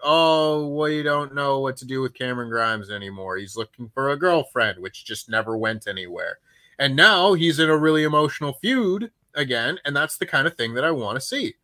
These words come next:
I wanna see this guy cutting emotional promos and having good matches, and hopefully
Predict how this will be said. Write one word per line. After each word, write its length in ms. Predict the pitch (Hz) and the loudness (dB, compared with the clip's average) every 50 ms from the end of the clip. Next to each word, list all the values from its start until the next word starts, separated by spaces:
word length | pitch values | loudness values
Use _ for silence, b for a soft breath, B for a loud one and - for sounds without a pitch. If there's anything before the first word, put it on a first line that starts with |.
| _ _ _ _ - | _ _ _ _ -10
I 40 | 101 | -8
wanna 140 | 110 120 | -6 -6
see 180 | 113 - - 139 | -6 -6 -4 -2
this 160 | 139 147 - | -2 -2 0
guy 200 | - 139 139 156 | 2 2 2 2
cutting 260 | 147 - 135 131 139 | 2 0 -2 -2 -2
emotional 400 | 139 127 110 110 113 - - 160 | -2 -2 -2 -4 -4 -4 -6 -8
promos 480 | 151 - 104 101 101 101 113 131 110 - | -6 -6 -6 -6 -4 -4 -4 -4 -4 -6
and 80 | 127 110 | -8 -6
having 280 | 107 107 104 117 117 | -6 -6 -6 -6 -8
good 160 | 110 139 156 | -10 -10 -10
matches, 460 | 123 95 90 92 101 - - 156 170 165 | -8 -8 -8 -8 -10 -10 -10 -12 -10 -10
and 80 | 127 | -6
hopefully 600 | 104 117 156 170 - - 113 101 95 107 131 139 | -4 -4 -4 -4 -4 -6 -8 -4 -4 -4 -4 -6